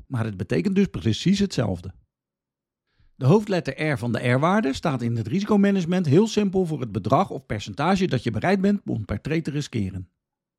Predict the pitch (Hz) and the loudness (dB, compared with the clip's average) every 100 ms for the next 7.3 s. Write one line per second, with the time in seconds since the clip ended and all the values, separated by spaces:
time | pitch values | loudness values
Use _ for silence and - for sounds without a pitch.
0 | _ _ _ _ _ _ _ 143 - 220 | _ _ _ _ _ _ _ -8 2 2
1 | 190 160 143 160 120 87 220 214 151 156 | 2 -2 -2 -2 -2 0 0 0 0 2
2 | 135 117 113 107 101 151 202 214 226 127 | 2 2 0 -2 -2 2 2 2 0 2
3 | 123 120 - 123 - 107 208 196 151 120 | 2 0 0 0 -2 -2 0 2 0 0
4 | 127 113 110 127 117 123 110 113 117 170 | 2 0 -2 -2 2 2 2 0 2 2
5 | 226 320 247 120 127 123 123 - 120 160 | 0 -2 -4 0 2 2 -2 -4 -2 0
6 | 190 185 185 160 160 175 - 120 143 - | 2 2 4 2 2 2 0 0 0 0
7 | 95 87 82 | -4 -4 -6